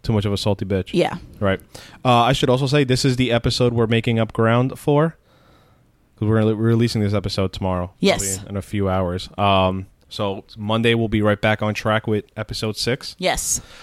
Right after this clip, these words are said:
Speaker 1: Um, thoughts on this episode?
Speaker 2: Okay, so if we last ended, uh, episode four with Dexter's proposal,
Speaker 1: Sure.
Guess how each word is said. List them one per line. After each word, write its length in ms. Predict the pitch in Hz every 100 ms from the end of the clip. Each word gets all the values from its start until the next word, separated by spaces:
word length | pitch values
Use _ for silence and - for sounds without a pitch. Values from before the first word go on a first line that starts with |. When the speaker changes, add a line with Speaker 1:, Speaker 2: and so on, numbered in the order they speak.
| - _
Speaker 1:
Um, 960 | 160 151 147 147 143 143 139 135 131 120 _ - - -
thoughts 240 | 202 208
on 80 | 202
this 120 | 190
episode? 500 | 190 147 - 104 98 - - - - _ -
Speaker 2:
Okay, 340 | 262 262 196
so 720 | 165 - - 302 220 175 202 262
if 240 | 196 190 185
we 420 | 240 277 285 277 -
last 460 | 214 208 226 -
ended, 520 | 220 208 190 180 185 185 - - - - - -
uh, 360 | 180 160 156 -
episode 360 | 175 175 175
four 580 | - - 202 165 147 156
with 400 | - 160 - -
Dexter's 500 | 170 156 - 160 156
proposal, 760 | - 160 - 175 165 147 131 143 - - -
Speaker 1:
Sure. 320 | - 120 101